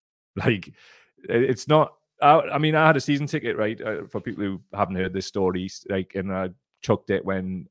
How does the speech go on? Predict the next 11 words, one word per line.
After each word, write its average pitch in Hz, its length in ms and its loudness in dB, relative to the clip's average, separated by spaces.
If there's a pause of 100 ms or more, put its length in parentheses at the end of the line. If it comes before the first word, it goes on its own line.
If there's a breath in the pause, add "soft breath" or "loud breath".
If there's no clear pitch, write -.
(220)
Mike 95 220 -2
Ashley, 95 640 -4
um, 90 320 -4
disrespected - 580 -8
Kevin 98 220 -8
Keegan, 101 440 -6
and 107 240 -6 (160)
I 101 200 -2 (280)
haven't 98 180 -4
been 95 180 -4
back 101 420 -2